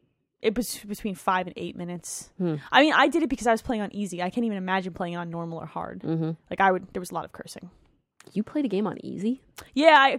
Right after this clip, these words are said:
Speaker 1: I don't know. I don't know. I played Infamous on hard, and Prototype started pissing me off really early. So I was like,
Speaker 2: <laughs>
Speaker 1: "Fuck this! I am done. All I
Speaker 2: Fair
Speaker 1: wanna do
Speaker 2: enough.
Speaker 1: is drop kick some tanks
Speaker 2: <laughs> Yeah, fair enough.
Speaker 1: and jack some helicopters."
Speaker 2: <laughs> I mean,
Speaker 1: Go for
Speaker 2: that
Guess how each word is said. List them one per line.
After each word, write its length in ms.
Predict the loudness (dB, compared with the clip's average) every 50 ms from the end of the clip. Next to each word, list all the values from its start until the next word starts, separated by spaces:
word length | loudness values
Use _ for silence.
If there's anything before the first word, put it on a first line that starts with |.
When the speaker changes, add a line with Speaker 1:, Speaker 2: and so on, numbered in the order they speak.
| 2 4
Speaker 1:
I 120 | 4 4 4
don't 120 | 6 4
know. 60 | 4 4
I 120 | 2 2
don't 100 | 2 2
know. 60 | 2 4
I 100 | 2 4
played 220 | 2 2 0 0 0
Infamous 340 | -2 -2 0 0 0 0 -2
on 100 | -2 0
hard, 340 | 2 2 4 4 4 2 0
and 120 | -2 -2
Prototype 360 | 0 0 0 2 2 0 -2
started 220 | 0 0 0 0 -2
pissing 260 | -2 -4 -2 -2 -4
me 100 | -4 -2
off 180 | -2 -2 -2 -2
really 300 | -2 0 2 4 4 4 4
early. 320 | 4 6 6 6 4 4
So 100 | 4 2
I 20 | 2
was 80 | 4 6
like, 160 | 6 6 6
Speaker 2:
<laughs> 20 |
Speaker 1:
"Fuck 420 | 4 4 6 8 8 8 8 6 2
this! 640 | 2 2 4 4 4 4 0 -4 -4 -4 -6 -6 -8 -12 -20 -20 -20 -20 -20 -6 0
I 200 | 4 4 6 4
am 200 | 4 0 -2 -2
done. 300 | 0 0 2 2 0 0
All 180 | 0 0 0 2
I 40 | 2
Speaker 2:
Fair 40 | 2 2 2
Speaker 1:
wanna 80 | 2
do 80 | 2 0
Speaker 2:
enough. 140 | 0 -2 -2 -4
Speaker 1:
is 60 | -4
drop 320 | 0 2 2 2 0 _ _ _ -20 -20 -18
kick 260 | -16 -16 -16 -14 -16
some 200 | -18 -16 -16 -16
tanks 680 | -18 -18 -18 -20 -20 _ -16 -14 -8 -4 0 0 0 0
Speaker 2:
<laughs> 40 | -2
Yeah, 60 | -8 -14 -18 -20 -20 _
fair 480 | _ -20 -4 0 0 2 2 2 2 2
enough. 340 | 0 0 -2 -4 -6 -6 -6 -6
Speaker 1:
and 160 | -6 -6 -4
jack 320 | -2 -2 -2 -2 -4 -8
some 120 | -10 -10 -10
helicopters." 600 | -10 -10 -10 -10 -12 -14 -14 -14 -12 -10 -8 -8
Speaker 2:
<laughs> 1000 | -6 -6 -4 -4 -6 -6 -10 -14 -18 -20 -20 -20 _ _ _ _ _ _ _ 2
I 40 |
mean, 160 | 4 4 4 4
Speaker 1:
Go 60 | 2
for 40 |
Speaker 2:
that 20 | 2